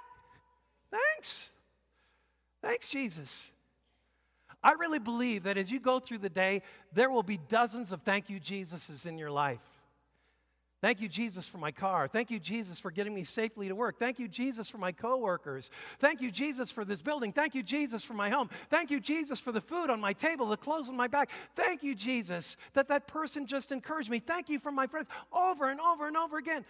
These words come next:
blessing after blessing after blessing that God gives you that you can say, "Thank you, Jesus," for. You know, a pagan will say this. A pagan will say, "What I have received, I have earned."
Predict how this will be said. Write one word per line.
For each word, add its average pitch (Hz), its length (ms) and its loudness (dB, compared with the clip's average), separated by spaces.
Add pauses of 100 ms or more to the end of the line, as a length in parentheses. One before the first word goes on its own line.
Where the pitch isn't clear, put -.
(140)
blessing 285 400 4
after 240 180 -2
blessing 262 380 0
after 240 160 -2
blessing 269 380 0
that 247 140 0
God 254 300 4
gives 330 260 0
you 262 160 0
that 269 160 4
you 269 120 -2
can 277 140 -2
say, 269 180 4
"Thank 285 320 0
you, 294 120 -4
Jesus," 302 500 -8
for. 139 400 -6 (1160)
You 233 80 0
know, 240 160 4
a 202 60 -2
pagan 277 580 -2
will 185 140 -4
say 190 260 -2
this. 160 460 -4 (240)
A 202 80 0
pagan 240 340 -2
will 185 120 -2
say, 165 340 2 (200)
"What 170 140 4
I 202 140 12
have 240 120 4
received, 226 520 0
I 180 80 6
have 170 160 2
earned." 156 420 -2